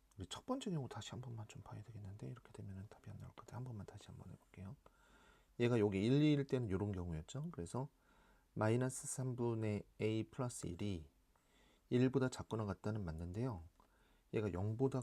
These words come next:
크다까지 해야 될 것 같고, 그죠? 자, 그럼 빼기 일 하면 예, 마이너스 이렇게 돼야 될 것 같고요. A는 영보다 크거나 같다. 그리고, 네,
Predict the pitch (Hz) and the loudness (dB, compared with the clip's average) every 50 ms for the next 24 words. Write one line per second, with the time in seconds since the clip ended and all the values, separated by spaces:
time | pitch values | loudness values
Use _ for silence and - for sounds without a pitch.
0 | - - - - - 139 - - - 131 117 110 - 117 127 131 120 - 95 - | -4 -8 -10 -6 -6 -6 -6 -6 -6 -6 -6 -6 -6 -4 -4 -4 -4 -6 -8 -8
1 | - - 80 78 71 - _ - - 120 143 160 - - _ _ _ - - - | -8 -10 -8 -8 -10 -14 _ -8 -6 -6 -6 -6 -10 -16 _ _ _ -20 -20 -20
2 | _ _ - - - - - - 107 139 180 - - _ _ - _ _ _ _ | _ _ -16 -14 -12 -10 -8 -8 -6 -8 -8 -10 -12 _ _ -20 _ _ _ _
3 | _ - _ _ _ - - - 101 90 92 98 98 - - 147 147 139 143 127 | _ -20 _ _ _ -16 -10 -8 -6 -4 -4 -4 -4 0 0 2 2 2 2 0
4 | 117 123 139 156 165 165 - - - - 110 98 87 80 82 98 117 139 170 190 | 2 2 4 2 2 0 -2 -6 -10 -8 -8 -6 -8 -8 -8 -8 -6 -6 -6 -6
5 | 196 _ _ _ _ _ _ _ _ _ _ _ _ _ _ _ _ _ _ _ | -8 _ _ _ _ _ _ _ _ _ _ _ _ _ _ _ _ _ _ _
6 | - _ _ _ _ _ _ _ _ _ _ - - - 110 101 92 95 92 101 | -20 _ _ _ _ _ _ _ _ _ _ -16 -8 -4 -2 -2 0 2 2 2
7 | 110 113 117 - - - 92 - - - - - 90 82 76 - 76 - - - | 2 0 0 -2 -2 -4 -2 -2 -4 -6 -8 -8 -6 -6 -8 -8 -10 -12 -12 -14
8 | - - _ - 113 123 117 95 80 - _ _ _ _ _ _ _ _ _ _ | -14 -14 _ -10 -8 -8 -8 -8 -12 -14 _ _ _ _ _ _ _ _ _ _
9 | _ _ _ - - 113 117 120 123 110 92 90 98 98 101 101 104 104 - - | _ _ _ -2 2 2 2 2 2 0 0 0 -2 -2 -2 -2 -4 -4 -6 -8
10 | - - 135 127 117 101 87 - - - 123 127 135 139 143 - - 92 92 - | -8 -6 -6 -4 -4 -4 -6 -8 -6 -4 -4 -2 -2 -4 -6 -6 -8 -6 -2 -2
11 | 143 175 185 _ _ _ _ _ _ _ _ _ _ _ _ _ _ _ _ _ | -2 -2 -4 _ _ _ _ _ _ _ _ _ _ _ _ _ _ _ _ _
12 | _ _ - - 92 85 | _ _ -8 -6 -6 -6